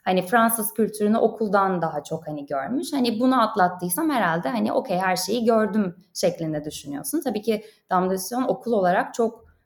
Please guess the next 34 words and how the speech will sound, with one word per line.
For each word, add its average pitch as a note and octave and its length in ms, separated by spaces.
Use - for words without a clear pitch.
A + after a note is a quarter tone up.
e, E3+ 240
katı G3 280
bir G#3+ 80
okul. - 380
E, F3+ 340
bence F#3+ 280
hayata G3 480
da A3+ 100
çok A#3+ 240
çok G#3+ 200
iyi D#3+ 100
hazırlayan D3 600
bir D3+ 40
okul D3+ 360
birçok E3+ 360
konuda. D#3+ 420
E, F#3 420
ama, B3 260
hani, B3+ 220
buraya C4+ 240
geldiğimde G#3 420
o D4+ 100
kendime G3 440
güven C#3+ 400
vardı. C#3+ 300
Yani D#3+ 420
tamam, C#4+ 300
hani, G3+ 200
zaten A3+ 360
işte G#3 280
Fransız G#3 380
Bankası'na G3 540
çalıştım, - 460
işte - 420